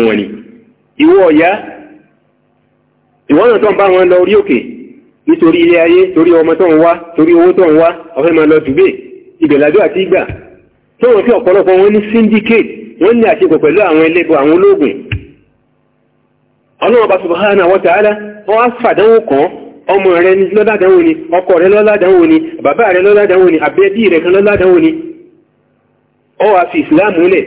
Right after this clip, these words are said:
ó máa bá wọn lórí òkè, ó máa bá wọn lọ chọ́ọ̀chì. Alálìkò àṣepọ̀ pẹ̀lú àwọn ológun yìí, pẹ̀lú àwọn pásítọ̀, àwọn gbogbo àwọn àfáà, àwọn alufáde ń pera wọn lá-, láàtọ́ ẹbí, ọ̀pọ̀lọpọ̀ wọn, ọ̀sẹ̀ bọ ni wọ́n ní ń pera wọn láàfáà.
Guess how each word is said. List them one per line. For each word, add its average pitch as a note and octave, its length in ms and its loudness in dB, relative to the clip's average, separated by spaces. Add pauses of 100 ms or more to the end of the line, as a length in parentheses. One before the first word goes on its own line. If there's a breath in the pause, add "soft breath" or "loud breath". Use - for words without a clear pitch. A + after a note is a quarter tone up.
ó G3 100 -2
máa F3 120 0
bá F3+ 100 0
wọn E3 200 0
lórí E3+ 220 2
òkè, F#3 220 -2 (640)
ó - 80 -2
máa F#3 120 2
bá G3+ 80 0
wọn F3 180 0
lọ F3 100 2
chọ́ọ̀chì. G#3+ 340 -4 (1500)
Alálìkò B3 480 0
àṣepọ̀ F3 460 -2
pẹ̀lú F#3 240 0
àwọn F#3 240 0
ológun G3 400 2
yìí, F#3+ 160 -2 (240)
pẹ̀lú E3 260 0
àwọn F3 400 0
pásítọ̀, G3 340 -2
àwọn E3 300 2
gbogbo E3 220 0
àwọn D#3+ 180 0
àfáà, D#3+ 280 0
àwọn D#3 200 0
alufáde F3+ 380 -2
ń F3+ 80 -4
pera E3 200 2
wọn E3 140 0
lá-, F3 180 2
láàtọ́ F#3 320 0
ẹbí, F#3+ 120 -2
ọ̀pọ̀lọpọ̀ A#3+ 560 -2
wọn, G#3 160 2 (500)
ọ̀sẹ̀ E3 300 -2
bọ E3 100 2
ni E3+ 120 2
wọ́n D#3+ 160 0
ní E3+ 80 2
ń D3+ 40 -2
pera C#3+ 200 0
wọn D3 120 0
láàfáà. C3 280 -2